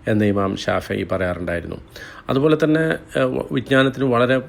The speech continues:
സുപ്രധാനമായി വേണ്ട മ-, മൂന്നാമത്തെ ഒരു ഗുണമാണ് നമ്മൾ അതിനുവേണ്ടി സ്വബർ കാണിക്കുക. സ്വബറു മുൽ മുസാബറ എന്ന് പറഞ്ഞാൽ, ആ, പരമാവധി അതിനെ, ഓ, വിജ്ഞാനം നേടുന്നതിന് വേണ്ടിയിട്ടുള്ള ക്ഷമ,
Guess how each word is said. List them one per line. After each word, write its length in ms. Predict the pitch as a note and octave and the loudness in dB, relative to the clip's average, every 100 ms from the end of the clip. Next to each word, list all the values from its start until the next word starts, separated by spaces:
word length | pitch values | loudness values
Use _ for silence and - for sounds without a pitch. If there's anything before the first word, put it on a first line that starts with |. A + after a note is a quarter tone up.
| - | -12
സുപ്രധാനമായി 680 | - B2 A#2+ A#2+ A#2+ B2 | -8 -2 0 2 0 0
വേണ്ട 180 | A#2+ A#2 | 0 0
മ-, 220 | A2+ G#2+ - | -2 -4 -4
മൂന്നാമത്തെ 580 | A2 A2 A#2+ B2+ C3 C3+ | -4 2 4 4 4 2
ഒരു 100 | A#2+ | 2
ഗുണമാണ് 520 | A#2 A2+ A2 G#2+ G#2+ - - - - | 0 0 0 -2 -4 -10 -20 -14 -4
നമ്മൾ 240 | A#2 A#2+ | 2 4
അതിനുവേണ്ടി 800 | A#2+ A2+ B2 A#2+ B2 A2+ A#2 A2+ A2+ - - - | 4 2 0 2 0 0 0 -2 -4 -20 -20 -14
സ്വബർ 540 | - A#2 A2+ B2 C3+ | -2 2 4 6 6
കാണിക്കുക. 520 | G#2+ G2 G2 F2+ F#2 | 4 -2 -6 -6 -8
സ്വബറു 380 | F2 - A2 A#2 | -6 -4 -2 -2
മുൽ 240 | B2 A2 G#2 | 0 -2 -2
മുസാബറ 600 | G2+ G2 G#2+ G#2 G2+ F2 - - - - - - | -4 -4 0 0 2 -2 -4 -16 -20 -20 -10 -2
എന്ന് 140 | A#2+ | 2
പറഞ്ഞാൽ, 440 | B2+ B2+ C3 C#3 C#3 - - - - - | 2 2 2 0 -4 -16 -20 -20 -12 -8
ആ, 100 | - B2 | -4 2
പരമാവധി 560 | A#2+ A#2+ C3 C3+ C3 | 4 4 4 2 2
അതിനെ, 480 | C3+ A#2+ C3 C3 C3+ - | 0 0 -2 -2 -4 -4
ഓ, 240 | C3 C3+ | -2 -2
വിജ്ഞാനം 520 | C3 A#2+ - C3+ C#3 C3+ | -2 -4 0 2 2 2
നേടുന്നതിന് 460 | B2 A#2+ B2 B2 | 0 0 -2 -2
വേണ്ടിയിട്ടുള്ള 480 | B2 A#2+ A#2 G#2+ A#2+ | -2 -2 -4 -2 -2
ക്ഷമ, 580 | G#2+ - G#2 F#2+ G#2 | -2 -2 -2 0 -2